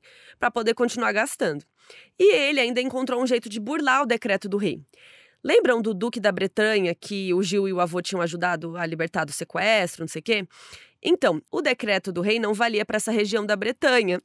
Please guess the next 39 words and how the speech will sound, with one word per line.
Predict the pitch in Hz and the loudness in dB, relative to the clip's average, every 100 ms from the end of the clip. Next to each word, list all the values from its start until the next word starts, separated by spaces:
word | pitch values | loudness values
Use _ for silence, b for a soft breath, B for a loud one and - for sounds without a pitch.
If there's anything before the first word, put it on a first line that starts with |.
| - | 4
Então, | 294 285 262 233 | 4 4 2 2
o | 269 | 2
Gil | 233 240 233 | 0 -2 -2
foi | 247 | -2
perguntar | 240 226 226 247 214 | -2 -4 -2 -2 -2
se | 254 | -2
o | |
Duque | 208 226 233 | -6 -6 -4
não | 233 | -4
queria | - 226 240 | 0 0 0
comprar | 247 233 208 | -2 -4 -2
as | 202 | -4
terras | - 196 208 | -2 -2 -2
que | - | -4
ele | 196 | -6
tinha | 214 - 196 - | -6 -10 -8 -6
lá. | - - | -6 -8
<laughs> | - - _ - B B B B B B 453 | -14 -20 _ -20 B B B B B B 2
E | 466 | 4
ele | 359 | 4
concordou. | - 339 339 311 359 262 202 185 B B B B | 4 2 4 4 4 2 2 -4 B B B B
Mas | 240 269 311 277 | 0 4 4 2
o | |
contrato | 262 247 254 233 233 | 0 0 2 0 -2
deles | 196 233 247 208 185 | -2 0 0 -2 -4
dizia | 202 226 196 214 226 | -4 -4 -4 -2 -2
que | - 233 | -2 -4
o | |
Gil | 226 170 226 | -2 -2 -4
podia | 226 247 233 | -4 -2 -2
comprar | 233 233 220 | -2 -2 0
as | 226 | 0
terras | - 220 220 | 0 0 0
de | 240 | -2
volta | 202 185 202 | 0 0 0
em | 226 | -4
até | 220 220 | -4 -2
seis | 214 - 254 339 | -2 0 0 2
anos. | 202 143 156 - | 0 -2 -6 -10